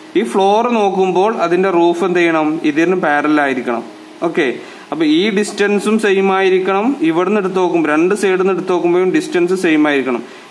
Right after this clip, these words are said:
ഇത് ഇരുപതാണെങ്കിൽ ഇതും ഇരുപതായിരിക്കണം, അതാണ് പാരലൽ എന്ന് ഉദ്ദേശിക്കുന്നത്. അപ്പൊ നമ്മൾ റൂഫ് പാരലൽ ആയിരിക്കണം എന്ന് മാത്രം പറഞ്ഞാൽ പറ്റൂല അല്ലെ? നമ്മൾ റൂ-, ഫ്ലോർ, നമ്മുടെ താഴെ അടിഭാഗത്തിന്,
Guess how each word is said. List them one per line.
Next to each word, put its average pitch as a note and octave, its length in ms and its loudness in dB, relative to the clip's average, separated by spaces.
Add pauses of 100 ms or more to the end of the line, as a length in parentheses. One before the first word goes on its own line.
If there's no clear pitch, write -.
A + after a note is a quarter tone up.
(140)
ഇത് D#3 160 2
ഇരുപതാണെങ്കിൽ F#3+ 840 0 (300)
ഇതും A3+ 280 2
ഇരുപതായിരിക്കണം, F3 720 0
അതാണ് E3 240 0
പാരലൽ F3+ 460 0
എന്ന് G3+ 260 0
ഉദ്ദേശിക്കുന്നത്. F3 760 0
അപ്പൊ - 560 -10
നമ്മൾ F#3+ 260 0
റൂഫ് G#3 440 2
പാരലൽ G3+ 420 0
ആയിരിക്കണം G3+ 440 0
എന്ന് F#3+ 140 0
മാത്രം F3+ 460 0
പറഞ്ഞാൽ F#3+ 340 2
പറ്റൂല D#3 380 -2
അല്ലെ? C#3 460 -4 (400)
നമ്മൾ F3 200 0
റൂ-, D#3+ 560 -2
ഫ്ലോർ, E3+ 340 0
നമ്മുടെ C#3+ 300 0
താഴെ E3+ 440 0
അടിഭാഗത്തിന്, F#3 800 0